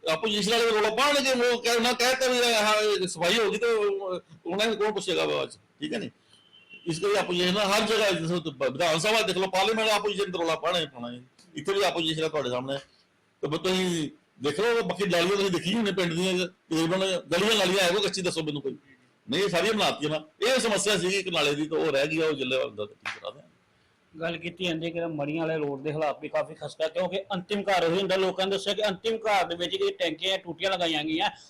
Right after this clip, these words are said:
Speaker 2: ਉਹ ਬੜੀਆਂ ਹੀ ਜ਼ਿਆਦਾ ਜਿਹੜੀਆਂ ਸਸਤੀਆਂ ਔਰ ਹਲਕੇ ਕਿਸਮ ਦੀਆਂ ਲਗਾਈਆਂ ਗਈਆਂ। ਕੋਈ ਵੀ ਜਾਂਦਾ, ਕਿਸੇ ਵੇਲੇ ਵੀ ਉਹ ਟੂਟੀਆਂ ਦਾ ਨੁਕਸਾਨ ਹੋ ਸਕਦਾ ਔਰ ਪਾਣੀ ਵਗਦਾ ਰਹਿੰਦਾ।
Speaker 1: ਟੂਟੀਆਂ ਕਈ ਵਾਰੀ ਲਗਾਈਆਂ ਜੀ, ਉੱਥੇ ਵਧੀਆ ਟੂਟੀਆਂ ਲਗਾਈਆਂ, ਲੋਕੀ ਖੋਲ ਕੇ ਲੈ ਜਾਂਦੇ ਨੇ।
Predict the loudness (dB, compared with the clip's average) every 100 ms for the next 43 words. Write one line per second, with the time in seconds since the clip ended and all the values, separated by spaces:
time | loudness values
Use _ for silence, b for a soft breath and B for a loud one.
0 | B -2 -2 0 0 2 0 0 2 2
1 | 2 2 0 -2 _ _ -2 -2 0 0
2 | 0 -2 -10 _ _ _ -6 -2 0 0
3 | 0 -2 0 2 2 2 0 0 0 0
4 | 0 2 0 0 0 2 2 2 0 -6
5 | -4 -4 -4 0 2 2 -2 0 0 0
6 | -2 0 -2 0 0 0 -2 -10 _ -16
7 | -10 -4 -4 0 0 2 2 2 2 2
8 | 0 0 -4 -4 0 0 0 0 0 2
9 | 2 0 -2 -4 -4 0 0 2 2 2
10 | 0 -4